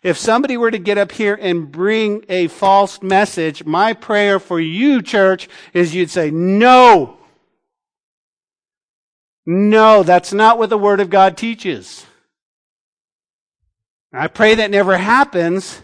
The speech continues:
but we should be equipped in the Word of God.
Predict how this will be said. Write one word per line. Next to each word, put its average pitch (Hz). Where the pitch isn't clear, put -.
but 127
we 135
should 156
be 139
equipped -
in 139
the 135
Word 110
of 107
God. 117